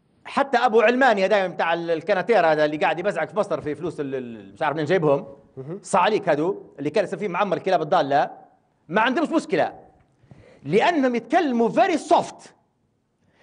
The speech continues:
Speaker 1: لما يجي طرف غربي، ركز عليها بس.
Speaker 2: يعني لسانهم رطب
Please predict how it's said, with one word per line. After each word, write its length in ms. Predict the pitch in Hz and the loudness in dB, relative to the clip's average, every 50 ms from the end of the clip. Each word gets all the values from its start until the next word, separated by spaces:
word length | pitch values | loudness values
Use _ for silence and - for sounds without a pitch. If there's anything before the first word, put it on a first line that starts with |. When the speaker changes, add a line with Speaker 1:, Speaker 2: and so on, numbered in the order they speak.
| _ | _
Speaker 1:
لما 260 | 151 156 233 240 240 | 0 0 2 4 4
يجي 160 | 233 - 311 302 | 2 2 2 2
طرف 240 | 311 311 285 214 | 4 4 4 4
غربي، 420 | 226 247 262 220 156 151 139 117 - - - _ _ _ _ _ _ _ _ _ _ _ - | 4 4 4 2 2 -2 -4 -4 -8 -14 -20 _ _ _ _ _ _ _ _ _ _ _ 0
ركز 300 | 254 285 269 - 180 139 | 0 0 0 0 0 2
عليها 200 | 123 - 220 165 | 4 6 4 4
بس. 280 | 165 196 196 - - | 2 -2 -8 -10 -12
Speaker 2:
يعني 180 | 143 147 160 170 | -8 -6 -4 -2
لسانهم 680 | 170 175 165 - 226 233 240 240 226 196 208 220 214 196 | -4 -4 -2 -2 -2 -2 0 0 0 0 0 0 0 2
رطب 360 | 180 170 165 - 233 214 180 | 0 -2 0 0 -2 -2 -2